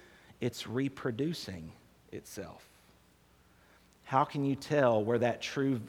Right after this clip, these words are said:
true life and vitality is? It's, it's seen in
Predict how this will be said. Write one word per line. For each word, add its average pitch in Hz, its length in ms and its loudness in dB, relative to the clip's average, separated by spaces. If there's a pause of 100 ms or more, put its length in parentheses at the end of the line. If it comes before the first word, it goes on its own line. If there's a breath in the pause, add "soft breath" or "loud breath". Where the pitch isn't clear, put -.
(280)
true 147 280 0
life 127 340 2
and 123 80 -4
vitality 117 580 0
is? 104 240 -4
It's, - 220 -8 (260 loud breath)
it's 123 140 -6
seen 147 460 0
in 123 480 0